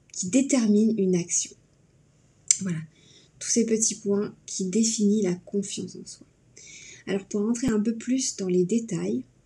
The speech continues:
la confiance en soi se construit dès le plus jeune âge. La personnalité, l'attitude de nos parents, le contact avec le monde extérieur, la socialisation, ainsi que l'environnement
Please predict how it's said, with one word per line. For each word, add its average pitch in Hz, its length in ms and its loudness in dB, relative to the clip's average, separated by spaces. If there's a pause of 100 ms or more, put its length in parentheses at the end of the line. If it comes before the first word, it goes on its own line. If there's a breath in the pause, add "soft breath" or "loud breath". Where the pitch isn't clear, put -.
(960 loud breath)
la 202 140 0
confiance 254 480 0
en 220 60 -2
soi 220 300 -2
se 196 160 -4
construit 214 500 -2
dès 190 120 4
le 185 100 4
plus 226 240 -4
jeune 202 260 2
âge. 175 340 -8 (340)
La 196 180 0
personnalité, 214 1000 2 (220)
l'attitude 233 680 0
de 196 100 2
nos 185 160 2
parents, 185 380 -2 (100)
le 196 200 4
contact 254 600 -2
avec 185 240 -2
le 185 80 0
monde 226 300 6
extérieur, 185 640 -2 (720 soft breath)
la 185 180 -2
socialisation, 202 1000 0 (120)
ainsi 240 380 -2
que 262 80 2
l'environnement 226 880 2